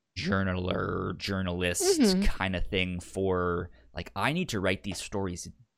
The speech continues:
Speaker 1: down. It's important
Speaker 2: Yeah.
Speaker 1: that we write these down," and, and that, which I, I think is a great character trait for her,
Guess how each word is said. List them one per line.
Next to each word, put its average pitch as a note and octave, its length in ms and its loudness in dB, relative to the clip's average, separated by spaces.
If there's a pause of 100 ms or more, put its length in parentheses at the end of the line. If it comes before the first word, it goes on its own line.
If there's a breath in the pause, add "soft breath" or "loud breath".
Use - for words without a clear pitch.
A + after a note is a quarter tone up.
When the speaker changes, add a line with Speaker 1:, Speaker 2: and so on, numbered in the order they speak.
(380)
Speaker 1:
down. G2 320 -4
It's F#2 180 -4
important G2+ 500 0
Speaker 2:
Yeah. - 200 0
Speaker 1:
that G3+ 320 8
we E2+ 180 -6
write E2 220 -2
these D2+ 380 -10 (520)
down," E2+ 240 -8
and, F2 400 -10
and F2 360 -10 (760)
that, - 140 -18
which - 220 -14
I, D3 180 -4 (260)
I A2 80 -2
think C#3 260 -8
is G#2+ 200 -4
a G#2 80 -4
great F#2+ 440 -4 (340)
character F#2+ 360 -6 (240)
trait F#2 380 -2 (420)
for G3+ 160 -2
her, C4 300 -2